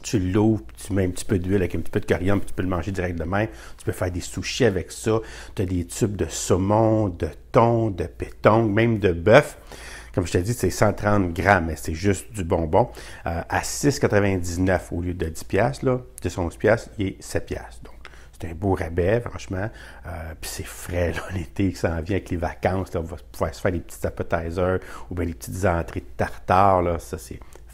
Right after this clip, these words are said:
vraiment facile à faire. Puis si t'as le goût un peu plus de, de, de mettre ta main à la pâte, mais tu peux te faire des maquis avec ça. C'est facile,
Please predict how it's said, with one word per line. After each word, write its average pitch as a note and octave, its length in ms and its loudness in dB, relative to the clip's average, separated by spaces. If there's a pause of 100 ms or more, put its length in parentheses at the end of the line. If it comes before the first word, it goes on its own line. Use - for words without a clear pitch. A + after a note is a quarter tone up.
vraiment F#2+ 340 2
facile F#2 360 -2
à E2+ 100 0
faire. G2+ 260 4 (320)
Puis - 120 -8
si - 60 -10
t'as G2 100 0
le E2+ 60 -2
goût G2 280 2
un E2 60 4
peu E2 120 -8
plus F2+ 240 -2
de, E2+ 180 -2 (380)
de, F2+ 120 -6 (360)
de F#2 60 0
mettre G2 240 2
ta F#2+ 100 6
main G#2 140 6
à - 20 6
la F#2 140 8
pâte, G#2+ 180 8
mais F2+ 80 0
tu - 100 -12
peux - 60 -14
te - 80 -14
faire F2+ 140 -2
des E2+ 120 -4
maquis E2+ 460 0
avec F#2 220 2
ça. A#2+ 320 2 (180)
C'est - 140 -10
facile, A#2+ 640 2